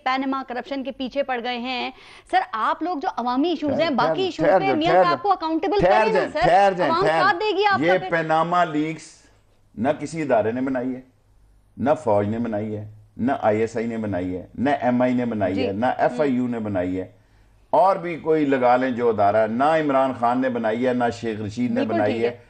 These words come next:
Speaker 2: ना ताहिरुल कादरी ने, ना सिराजुल हक साहब ने। ये अल्लाह ने ऊपर से आईसीआईजी के जरिए फेंकी है। अगर इनमें शर्मिंदगी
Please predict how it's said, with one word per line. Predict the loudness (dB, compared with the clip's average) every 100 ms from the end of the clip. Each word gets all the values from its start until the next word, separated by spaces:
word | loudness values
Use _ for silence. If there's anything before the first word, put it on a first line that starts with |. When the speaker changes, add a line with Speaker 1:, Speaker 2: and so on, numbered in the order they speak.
| _ -2
Speaker 2:
ना | 0 0 2
ताहिरुल | 0 0 0
कादरी | 0 0 0 -2
ने, | -2
ना | -4 -6
सिराजुल | 0 0 0 0
हक | 0 0
साहब | -2 0 -2
ने। | -6 -12 -20 -8
ये | -2
अल्लाह | 0 2 2 2
ने | 0 -6 -4
ऊपर | -4 0 -2
से | -2 -4 0
आईसीआईजी | -2 -2 -2 -2 -2 -4
के | -4
जरिए | -4 -6
फेंकी | -6 -8 -8 -6
है। | -6 -8 _ _ _
अगर | -2 0 0
इनमें | 0 0 -2
शर्मिंदगी | -6 -4 -2 0 -2 -2 -2 -2 -4